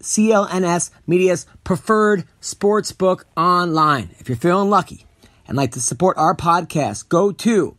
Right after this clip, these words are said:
C L N S media forward slash winning and use promo code C L N S fifty for that fifty percent sign-up bonus.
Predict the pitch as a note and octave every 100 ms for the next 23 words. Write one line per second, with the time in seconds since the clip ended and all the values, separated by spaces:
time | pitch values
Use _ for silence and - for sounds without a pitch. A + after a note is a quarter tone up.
0 | _ - _ - - G3+ G#3 - F3 E3+
1 | F3 E3 E3+ - D#3 - - F#3 F#3+ F#3
2 | F3+ D#3+ _ _ _ _ - F3+ F#3+ D3+
3 | E3 E3 D#3+ - E3 E3 G#3+ D3+ - _
4 | _ _ - C3 D3+ E3+ - G3 G3 G3+
5 | - F#3 E3+ D3 - - G3+ G#3+ G3 G3
6 | F3 F3+ E3+ E3 - - _ _ - B3
7 | A#3+ E3 E2 - _ _ - E3 F#3 -
8 | _ - A3+ - A3 G#3 G3 - F3+ -
9 | - D#3+ D3 C3 A#2+ G#2+ F2+ -